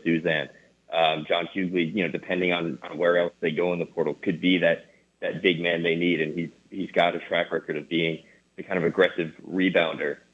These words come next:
they could really use and, and miss so much last year. And, uh, and, you know, I, I think it's, it's now just gotta be about continuing to add quality. You know, is John Hughley gonna be the guy, or are you gonna bring in, you know, someone else in the portal who makes it so he doesn't have to be? Because you, you, you've,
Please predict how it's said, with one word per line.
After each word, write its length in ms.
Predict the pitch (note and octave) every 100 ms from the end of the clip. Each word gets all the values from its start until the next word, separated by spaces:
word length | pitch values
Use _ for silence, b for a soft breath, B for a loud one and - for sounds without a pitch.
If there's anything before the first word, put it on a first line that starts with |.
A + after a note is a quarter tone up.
| _ _ _ -
they 80 |
could 160 | F2+ E2
really 260 | F2+ F2+ D#2+
use 320 | E2+ F2 D#2+
and, 160 | D#2+
and 160 | C2 F2
miss 120 | E2+ -
so 80 | F2+
much 180 | E2 E2 -
last 300 | E2 E2 -
year. 240 | F#2 F#2+
And, 120 | F#2 F2 b b _ _
uh, 240 | F2+ F2+ F2
and, 280 | F2+ F#2+ - - A2+
you 100 | A2
know, 60 |
I, 180 | G2+ F#2+
I 40 | G#2
think 240 | A#2 A2
it's, 120 | G2+ - -
it's 160 | F#2+
now 220 | F#2 G#2
just 160 | G#2+ -
gotta 140 | F#2+
be 100 | F#2
about 220 | F2+ F2+ -
continuing 440 | F2 G#2 G2+ G2
to 80 | E2
add 220 | F#2 -
quality. 440 | - F#2+ F#2 A#1+ E2+
You 80 | E2
know, 60 |
is 220 | D#2 G2 -
John 220 | G2 F2+ G#2
Hughley 280 | F2 F2+
gonna 160 | F2 F2
be 260 | E2 G#2 A2+
the 100 | F2+
guy, 340 | F2 E2+ E2+
or 160 | E2+ F2
are 60 |
you 60 | F2
gonna 140 | F#2
bring 220 | E2 F2
in, 260 | F2+ F#2 E2 - _ _ _ _
you 80 | F2
know, 120 | E2 -
someone 240 | F#2+ F#2
else 140 | F2 F#2
in 60 | -
the 60 | F2
portal 340 | - F#2 F#2
who 80 | F#2
makes 220 | F2+ F2+
it 100 | E2+ G2
so 80 |
he 80 | F#2+
doesn't 220 | F#2 F#2
have 220 | F#2+ G2 -
to 60 |
be? 240 | D2 C2+ -
Because 300 | D#2+ F2 D2+ - -
you, 320 | F2+ - C2+ F2+
you, 180 | F2 -
you've, 160 | E2+